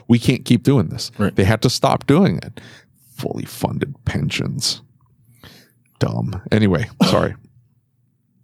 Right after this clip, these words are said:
Speaker 1: How many techs actually make a hundred thousand dollars a year? And I know this pisses David off so badly, but seriously, make a hundred thousand dollars and have to foot the bill for your own benefits is like a guy making seventy-five and getting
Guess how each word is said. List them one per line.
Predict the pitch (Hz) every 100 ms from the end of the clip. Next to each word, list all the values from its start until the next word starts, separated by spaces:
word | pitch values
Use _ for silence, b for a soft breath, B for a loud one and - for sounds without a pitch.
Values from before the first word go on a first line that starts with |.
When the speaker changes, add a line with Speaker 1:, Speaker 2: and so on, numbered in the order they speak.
| -
Speaker 1:
How | -
many | 160 165
techs | - 123 -
actually | 113 107 113
make | 98 95
a |
hundred | 95 95 92
thousand | 82 82 90
dollars | 80 85 -
a |
year? | 95 104 - b b b
And | 92 95
I | 101
know | 110 110
this | 104 110
pisses | - 95 - 98
David | 92 101 98
off | 85 85
so | - 98
badly, | 92 85 92
but | 87
seriously, | - 107 110 113
make | 95 107
a | 92
hundred | 90 117 123
thousand | 101 104 110
dollars | 104 90 90 90 -
and | 87
have | 92 104
to | -
foot | 85 - 113 -
the | 120
bill | 107 98 95 101 _
for | -
your | 98 90
own | 95 117
benefits | 104 95 95 - 87 - B B B
is | - 101
like | 95 -
a |
guy | 92 - 107
making | 98 92 98
seventy-five | 90 - 90 90 87 - 120 123 92
and | 95
getting | 95 92 90